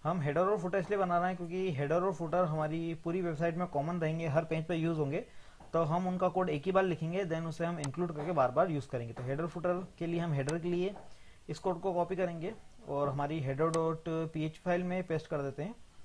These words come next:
then footer के लिए हम इस section को कॉपी करेंगे और इसे footer dot P H P में पेस्ट कर देते हैं। And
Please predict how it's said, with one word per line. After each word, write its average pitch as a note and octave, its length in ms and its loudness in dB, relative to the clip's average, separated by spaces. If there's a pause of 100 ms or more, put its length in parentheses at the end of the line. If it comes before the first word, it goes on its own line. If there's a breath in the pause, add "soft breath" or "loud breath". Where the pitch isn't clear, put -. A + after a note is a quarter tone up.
(460 loud breath)
then C#3 240 0 (100)
footer F3+ 300 2
के F#3+ 60 -2
लिए F#3 140 0
हम A#3 180 -2 (680)
इस E3 120 -6
section F3 300 -4
को E3+ 100 -2
कॉपी D#3+ 260 -2
करेंगे D3 380 -2 (320)
और C#3 240 2
इसे E3+ 200 -4
footer D3 320 -2
dot D#3 120 2
P C3+ 180 -2
H - 80 -12
P - 80 -14
में D#3+ 160 -6
पेस्ट C3 200 -2
कर A#2+ 160 -4
देते - 260 -8
हैं। C#3 120 -12 (920 loud breath)
And B2+ 400 -6